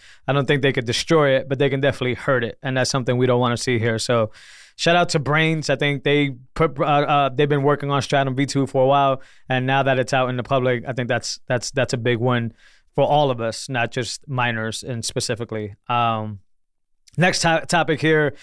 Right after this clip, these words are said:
is a lot of shitcoinery and a lot of B S and a lot of these companies we wanna get rid of here.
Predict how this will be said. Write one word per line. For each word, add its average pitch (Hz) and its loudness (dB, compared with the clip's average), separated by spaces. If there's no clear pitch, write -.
is 151 2
a 151 4
lot 156 2
of 139 0
shitcoinery 151 2
and 143 2
a 135 0
lot 143 4
of 123 0
B 160 4
S 151 4
and 139 -2
a - 2
lot 143 4
of 139 2
these 135 0
companies 139 0
we 139 2
wanna 139 2
get 131 2
rid 170 4
of 160 4
here. 139 4